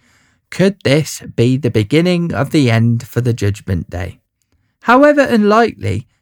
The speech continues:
tensions have always been floating around amongst the group, and losing the tag titles would allow these two stars to begin the game of blame,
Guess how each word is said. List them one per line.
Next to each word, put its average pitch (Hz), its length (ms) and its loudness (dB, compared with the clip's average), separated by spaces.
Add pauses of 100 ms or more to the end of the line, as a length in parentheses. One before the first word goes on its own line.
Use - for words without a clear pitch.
(140)
tensions 214 720 0
have 185 240 -6 (100)
always 214 540 2
been 208 240 -2
floating 165 480 -2
around 110 420 -2
amongst 120 400 -4
the 127 80 -6
group, 98 420 -6 (380)
and 202 180 4
losing 247 380 2
the 226 80 0
tag 214 300 -4
titles 127 580 -2
would 151 140 -2
allow 208 280 0
these 202 280 -2
two 202 240 -4
stars 110 440 -2 (300)
to 214 140 -2
begin 196 520 0 (280)
the 208 120 2
game 131 520 2 (120)
of 139 180 0
blame, 127 540 0